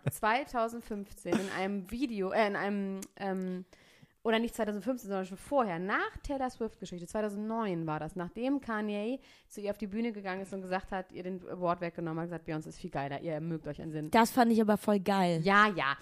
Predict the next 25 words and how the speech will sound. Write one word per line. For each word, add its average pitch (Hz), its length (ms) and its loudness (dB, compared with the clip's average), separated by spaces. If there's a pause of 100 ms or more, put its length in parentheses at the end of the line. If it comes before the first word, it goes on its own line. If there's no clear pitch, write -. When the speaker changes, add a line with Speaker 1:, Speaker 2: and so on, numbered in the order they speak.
(220)
Speaker 1:
Auf 208 180 -4
jeden 294 220 2
Fall 247 160 2
hat 240 180 2
dann 247 220 6 (120)
Ka-, 226 160 -2
ähm, 214 360 2 (120)
Obama 226 460 6
hinterher 247 340 2
in 208 60 -6
einem 196 420 -4 (640)
Interview 160 580 -2 (880)
darauf 233 320 4
angesprochen, 202 760 0 (340)
was 226 240 2
haltest, 240 360 2
hältst 233 320 0
du 208 40 -8
davon, 151 460 -4 (680)
gesagt, 175 440 0 (200)
<laughs> - 500 -4
Kanye, 202 420 -4 (420)
he's 233 160 -8
a 147 80 -8
jackass. - 680 -14